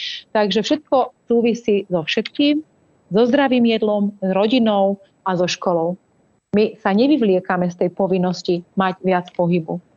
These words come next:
ale skúsme sa zamyslieť nad inými organizačnými zložkami, aby to bolo menej nárazové, menej nátlakové, možno inou formou,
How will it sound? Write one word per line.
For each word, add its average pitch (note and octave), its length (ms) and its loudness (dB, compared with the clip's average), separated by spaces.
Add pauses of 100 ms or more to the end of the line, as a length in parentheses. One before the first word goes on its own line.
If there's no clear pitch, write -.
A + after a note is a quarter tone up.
(120)
ale F#3 220 0
skúsme C4+ 400 0
sa F#3 160 -2
zamyslieť F#3 480 0
nad F#3 240 2
inými A#3+ 320 2
organizačnými F#3 800 0
zložkami, A#3+ 580 0 (380)
aby G#3+ 240 2
to G#3 160 0
bolo F#3 240 2
menej A#3+ 240 2
nárazové, G3 580 0
menej A#3+ 320 2
nátlakové, G3 800 -2 (320)
možno F#3+ 640 0
inou B3 240 2
formou, F#3+ 480 0